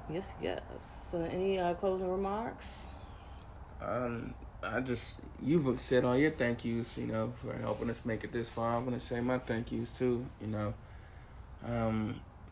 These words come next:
Speaker 2: like she said, all the compliments, all the words of, um, uh, what's the word, phrase I'm looking for?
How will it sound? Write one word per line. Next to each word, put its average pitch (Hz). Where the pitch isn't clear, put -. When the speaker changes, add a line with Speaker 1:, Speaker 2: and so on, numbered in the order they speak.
Speaker 2:
like 104
she -
said, 135
all 117
the 120
compliments, 113
all 113
the 113
words 117
of, 113
um, 113
uh, -
what's -
the -
word, 57
phrase 71
I'm 58
looking -
for? 62